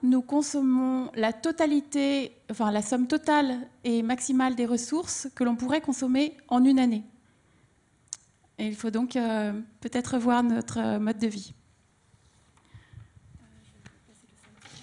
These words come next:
Voilà. Euh,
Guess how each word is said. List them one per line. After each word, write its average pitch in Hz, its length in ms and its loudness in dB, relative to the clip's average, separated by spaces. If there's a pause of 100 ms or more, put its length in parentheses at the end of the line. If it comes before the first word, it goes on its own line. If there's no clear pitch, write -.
(4000)
Voilà. 233 360 2
Euh, 233 40 0